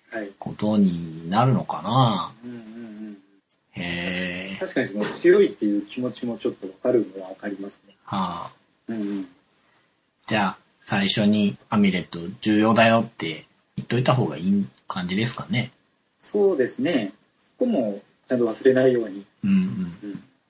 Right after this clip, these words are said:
Speaker 2: でも、一時間ぐらいならって言い方しちゃうのは、ボードゲームをよくやってる人間だからかもしれないですけど、
Speaker 1: はい。
Speaker 2: またやろうっ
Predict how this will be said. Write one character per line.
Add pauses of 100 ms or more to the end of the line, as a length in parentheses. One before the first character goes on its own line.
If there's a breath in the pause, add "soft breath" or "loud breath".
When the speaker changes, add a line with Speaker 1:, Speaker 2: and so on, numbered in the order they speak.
(1500)
Speaker 2:
で
も、
一
時
間
ぐ
ら
い
な
ら
っ
て
言
い
方
し
ち
ゃ
う
の
は、
ボ
ー
ド
ゲ
ー
ム
を
よ
く
や
っ
て
る
人
間
だ
か
ら
か
も
し
れ
な
い
で
す
け
ど、
Speaker 1:
は
い。
Speaker 2:
ま
た
や
ろ
う
っ